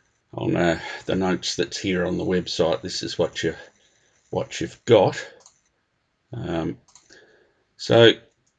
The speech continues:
log transformation, log's just a function.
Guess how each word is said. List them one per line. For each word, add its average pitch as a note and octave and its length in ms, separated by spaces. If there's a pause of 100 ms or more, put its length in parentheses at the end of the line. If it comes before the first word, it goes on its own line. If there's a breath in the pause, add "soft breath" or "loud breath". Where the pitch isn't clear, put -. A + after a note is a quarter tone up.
(560)
log A#2+ 320
transformation, G2+ 920
log's G2+ 400
just - 260
a F#2 60
function. D3+ 800